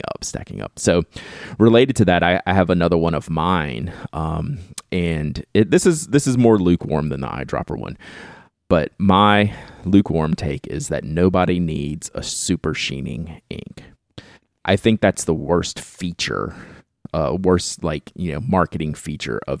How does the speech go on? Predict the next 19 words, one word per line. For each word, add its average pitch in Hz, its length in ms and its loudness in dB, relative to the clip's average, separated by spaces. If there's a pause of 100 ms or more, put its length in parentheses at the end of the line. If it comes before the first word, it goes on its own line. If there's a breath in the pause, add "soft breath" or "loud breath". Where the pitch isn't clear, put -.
(100)
any 80 320 -6
ink. - 320 -12 (560 loud breath)
They 90 180 6
tend 95 760 2
to 82 760 -2 (280)
be 80 320 -2
overly 101 340 4
messy. 85 400 2
I 92 80 4
guess 151 160 2
there's 151 180 4
a 107 60 6
theme 101 320 4
here. 76 220 2
I 80 100 2
like, 95 300 2
I 92 80 4
like 90 180 0
clean, 87 400 0